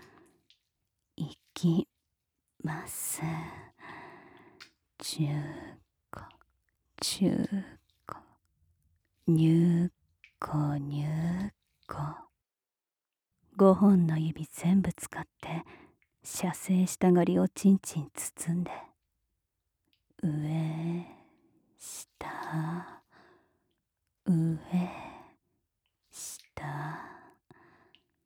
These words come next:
単純な上下運動で精液こみ上げさせたところで、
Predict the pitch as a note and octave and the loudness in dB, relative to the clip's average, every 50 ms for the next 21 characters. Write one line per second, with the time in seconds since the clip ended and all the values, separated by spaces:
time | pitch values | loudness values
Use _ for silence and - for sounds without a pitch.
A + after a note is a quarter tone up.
0 | _ _ _ _ _ _ _ _ _ - - F#3 F3+ F3+ F3+ E3+ - - F3 F3 | _ _ _ _ _ _ _ _ _ 0 4 6 8 8 8 6 4 2 2 4
1 | F3 F3 F3+ E3+ - - D#3 D3 D#3 F3 F#3+ F#3+ F#3 F#3 F#3+ F#3+ F3+ E3 D#3 D3+ | 4 4 4 2 2 2 4 6 6 6 6 6 6 4 4 2 2 0 -2 -4
2 | D3 - - C#3 - - - - - _ _ _ _ _ _ _ _ _ _ - | -4 -6 -8 -14 -14 -16 -20 -20 -20 _ _ _ _ _ _ _ _ _ _ -20
3 | - - - - E3+ E3 E3+ E3 D#3 D3 - - - - - D#3+ D3+ D#3 E3 F3 | -18 -10 -4 -2 0 0 0 0 -2 -4 -8 -12 -10 -6 -4 -2 0 2 2 2
4 | F3 F3 F3 - - F#3 - - F3 - D3+ - - - - - - - D3+ - | 2 2 0 0 -2 -2 -2 -4 -4 -6 -6 -4 -4 -6 -6 -4 -4 -4 -2 -2
5 | F3 - - | -4 -4 -6